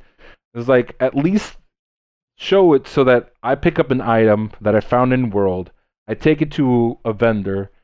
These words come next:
the vendor gives me a quest to go look for more of these or to do something else with this. And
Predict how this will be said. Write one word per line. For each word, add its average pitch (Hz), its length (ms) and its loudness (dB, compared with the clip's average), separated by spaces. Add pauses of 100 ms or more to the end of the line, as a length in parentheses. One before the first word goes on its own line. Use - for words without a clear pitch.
(220)
the 110 60 -16
vendor 151 260 2
gives 127 260 0
me 123 80 0
a 113 60 0
quest - 320 -2
to - 60 -6
go 113 180 0
look 110 180 0
for - 140 -8
more 104 260 0
of 90 80 -6
these 98 360 -4
or 101 200 -2
to - 160 -12
do 120 240 -6
something 110 340 -4
else 101 300 -2
with 98 220 -6
this. - 260 -20 (800)
And 123 420 -6